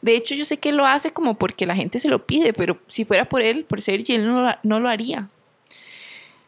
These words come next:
Y me dio una lección tan grande y hasta dije, "Se ve bonito con la mancha".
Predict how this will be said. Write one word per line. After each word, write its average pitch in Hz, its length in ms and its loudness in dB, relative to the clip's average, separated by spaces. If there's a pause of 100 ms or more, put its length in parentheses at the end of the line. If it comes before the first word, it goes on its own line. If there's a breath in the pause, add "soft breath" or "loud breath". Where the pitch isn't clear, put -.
(180)
Y 240 100 2
me 240 100 6
dio 240 120 4
una 277 120 2
lección 277 280 -2
tan 285 140 0
grande 339 320 0
y 226 60 4
hasta 226 240 0
dije, 233 360 0 (1120)
"Se 180 140 -2
ve 202 80 2
bonito 254 380 -2
con 196 120 0
la 165 80 -2
mancha". 277 360 2